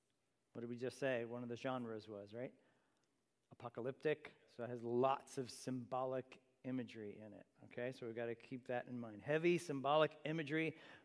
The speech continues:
with lots of Old Testament references. Uh, my new friend,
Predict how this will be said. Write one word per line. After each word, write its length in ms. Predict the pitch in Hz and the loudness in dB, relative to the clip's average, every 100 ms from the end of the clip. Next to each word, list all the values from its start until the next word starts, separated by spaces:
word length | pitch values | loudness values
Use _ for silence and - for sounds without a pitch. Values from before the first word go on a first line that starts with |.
| _ _ _ _ _ _ _ _ _ 120 | _ _ _ _ _ _ _ _ _ -4
with 220 | 131 123 | -4 -2
lots 560 | 117 123 143 147 143 - | 0 6 8 6 4 -2
of 100 | 127 - | -4 0
Old 200 | 147 135 | 2 2
Testament 480 | 147 135 147 147 | 2 0 0 -2
references. 680 | 143 151 147 127 - 117 95 - - _ _ - - - - - - _ _ - | 4 4 4 -2 -2 -6 -6 -14 -20 _ _ -20 -20 -20 -20 -20 -20 _ _ -14
Uh, 280 | - - - | -10 -8 -4
my 180 | 131 135 | 0 0
new 200 | 135 151 | 2 0
friend, 580 | - 151 147 151 147 | 4 6 8 6 2